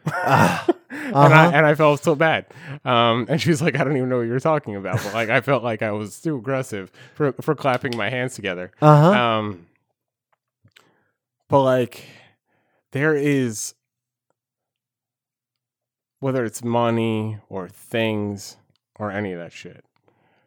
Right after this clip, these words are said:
Speaker 2: um, like, I would rather have her than any of them.
Speaker 1: Mm-hmm.
Speaker 2: Because when, after my last relationship ended before Marissa,
Speaker 1: Yes.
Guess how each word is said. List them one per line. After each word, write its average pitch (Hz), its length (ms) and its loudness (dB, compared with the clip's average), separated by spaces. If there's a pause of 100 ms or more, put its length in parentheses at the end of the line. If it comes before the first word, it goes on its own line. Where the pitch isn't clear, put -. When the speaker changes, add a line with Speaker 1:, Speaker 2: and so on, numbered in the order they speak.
(640)
Speaker 2:
um, 101 500 -2 (680)
like, 123 280 -4
I 131 220 4
would 139 240 0
rather 110 600 0
have 101 320 -6
her 107 460 -6 (560)
than 107 340 -4
any 107 300 0
of 113 200 -2
them. 123 320 -6 (520)
Speaker 1:
Mm-hmm. 143 400 0
Speaker 2:
Because 110 560 -4 (160)
when, 107 760 0
after 123 500 -4
my 110 240 -6
last 110 360 -6
relationship 92 640 -14
ended 85 300 -18
before 98 260 -14
Marissa, - 460 -20 (420)
Speaker 1:
Yes. - 500 -8